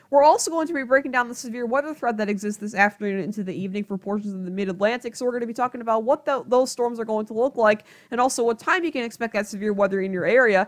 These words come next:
Before we hop into the video, though, I would ask that you guys do subscribe to Phantom Weather Channel if you guys would like to get weather-related videos and hazardous weather live streams. Also, be sure to drop a like on the video and share this video out on social media if you guys would like other people to see this video as well.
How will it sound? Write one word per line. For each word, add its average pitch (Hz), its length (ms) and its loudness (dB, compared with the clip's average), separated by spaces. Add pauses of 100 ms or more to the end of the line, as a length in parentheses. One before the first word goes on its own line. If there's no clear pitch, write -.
(200)
Before 339 220 0
we 359 60 6
hop 311 120 8
into 285 160 -10
the 285 80 -6
video, 277 240 -2
though, 262 160 4
I 262 80 2
would 349 160 0
ask 349 160 -2
that 302 80 -8
you 277 60 -6
guys 269 180 2
do 269 160 -4
subscribe 254 440 0
to 240 60 -14
Phantom 233 280 -8
Weather 233 200 -4
Channel 240 300 -4
if 233 100 -8
you 220 60 -10
guys 214 220 4
would 202 60 -6
like 208 120 2
to 214 100 -12
get 208 140 -2
weather-related 254 560 -6
videos 220 400 -2
and 233 180 -4
hazardous 214 440 -2
weather 202 200 -4
live 190 120 0 (160)
streams. 196 460 -6 (260)
Also, 285 240 -2
be 285 60 -4
sure 262 160 -8
to 220 40 -12
drop 247 200 2
a - 20 0
like 240 240 4
on 254 100 4
the 240 80 -6
video 226 320 0
and 285 240 -4
share 285 120 -10
this 240 180 -14
video 220 240 -6
out 214 220 4
on 208 80 0
social 208 320 -8
media 208 400 2
if 190 120 -4
you 202 60 -8
guys 196 240 2
would 180 60 -2
like 185 120 2
other 247 180 -2
people 220 220 -8
to 180 80 -12
see 196 140 -8
this 180 180 -10
video 180 300 0
as 190 300 2
well. 214 340 2